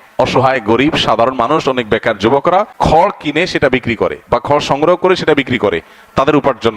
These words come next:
হয়। এবং এর সাথে ভুসি, খৈল, এমন মৌসুমী বিভিন্ন ব্যবসা হয়। প্রত্যেকটা পাড়া মহল্লাতে ছোট ছোট যুবকরা, বিভিন্ন যুবকরা ছোট ছোট উদ্যোগ নিয়ে ছোট ছোট পরিসরে তারা দেখা যায় যে কয়েকটা পশু কিনে তারা একটা কোরবানির ছোট হাট করছে বা সেটা কেনাবেচা করছে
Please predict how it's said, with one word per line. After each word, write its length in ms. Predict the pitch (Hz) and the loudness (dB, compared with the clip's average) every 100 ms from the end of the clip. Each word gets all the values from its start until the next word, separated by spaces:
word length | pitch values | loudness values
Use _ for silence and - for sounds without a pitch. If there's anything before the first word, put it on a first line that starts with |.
| 95 | -2
হয়। 120 | 98 | 0
এবং 140 | 147 151 | 0 0
এর 100 | 143 | 0
সাথে 160 | - 143 120 | 0 0 2
ভুসি, 520 | 113 131 127 123 110 | 2 0 0 0 0
খৈল, 440 | - 104 117 117 107 107 - | 0 2 4 2 0 -4 -4
এমন 240 | 117 135 - - | 0 0 -2 0
মৌসুমী 360 | 165 - 190 | 0 2 0
বিভিন্ন 300 | 170 127 127 | 2 0 0
ব্যবসা 320 | 120 101 - 101 | 2 0 0 -2
হয়। 200 | 82 69 - | -2 -4 -2
প্রত্যেকটা 360 | 180 220 - | 0 0 0
পাড়া 300 | 208 165 160 | 0 2 2
মহল্লাতে 480 | 165 165 202 185 165 | 4 2 2 0 0
ছোট 140 | 135 160 | 0 0
ছোট 160 | 165 | 2
যুবকরা, 540 | 156 190 196 - 165 147 151 - 123 | 0 2 2 2 0 2 0 -2 0
বিভিন্ন 240 | 139 160 165 | 0 2 2
যুবকরা 400 | 143 175 - 160 | 2 0 0 -2
ছোট 160 | - 156 | 0 -2
ছোট 180 | 165 | 0
উদ্যোগ 380 | 156 143 131 143 | 2 2 2 -2
নিয়ে 220 | 131 127 113 | 0 -2 0
ছোট 160 | 156 | -2
ছোট 160 | 143 151 | 0 0
পরিসরে 460 | - 170 214 - - | 0 0 0 0 0
তারা 180 | 143 | 0
দেখা 220 | 139 131 160 | 0 0 0
যায় 200 | 127 123 98 | 0 -2 -2
যে 140 | 120 113 104 - - | 0 0 -2 -4 0
কয়েকটা 280 | 143 - | 0 0
পশু 280 | 139 139 - | -2 -2 0
কিনে 320 | 143 131 120 113 | -2 0 -2 -4
তারা 140 | - 117 | -4 -2
একটা 160 | 107 113 | 0 -2
কোরবানির 460 | - 117 110 107 - | 0 0 0 -2 -2
ছোট 220 | 127 113 | -2 -2
হাট 260 | 104 104 - | -2 -4 -2
করছে 340 | 107 - - 101 | -4 -2 0 0
বা 120 | 95 107 | 2 0
সেটা 220 | 131 120 | 0 -2
কেনাবেচা 420 | 110 120 113 110 | -2 -2 -2 -2
করছে 360 | 113 107 - - | -2 -2 -2 -2